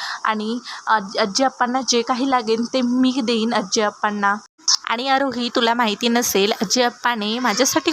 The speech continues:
खूप केलं आणि आता त्यांची गरज आहे त्यांना, तर आता मी करणार. अगं, मला कुठेतरी नोकरी पाहावी लागेल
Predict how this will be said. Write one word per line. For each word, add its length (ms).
खूप 200
केलं 220
आणि 340
आता 200
त्यांची 340
गरज 320
आहे 200
त्यांना, 460
तर 120
आता 300
मी 220
करणार. 480
अगं, 360
मला 220
कुठेतरी 500
नोकरी 360
पाहावी 460
लागेल 380